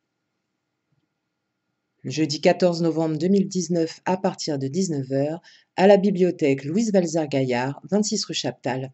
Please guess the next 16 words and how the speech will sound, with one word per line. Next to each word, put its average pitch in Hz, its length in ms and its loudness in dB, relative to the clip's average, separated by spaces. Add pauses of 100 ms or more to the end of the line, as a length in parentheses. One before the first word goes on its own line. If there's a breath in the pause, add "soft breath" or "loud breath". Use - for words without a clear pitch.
Paris 165 240 0
neuvième. 151 520 0 (600)
Vous 135 100 -4
voulez 156 200 2
en 160 40 0
savoir 170 320 -2
plus ? - 540 -2 (1800)
Le 160 340 2
harcèlement 262 460 4
scolaire 160 680 2 (280)
et 170 100 8
le 180 120 8
cyberharcèlement, 185 1160 4 (320)
qu'est-ce - 280 -2
que 139 100 -6
c'est ? - 320 -8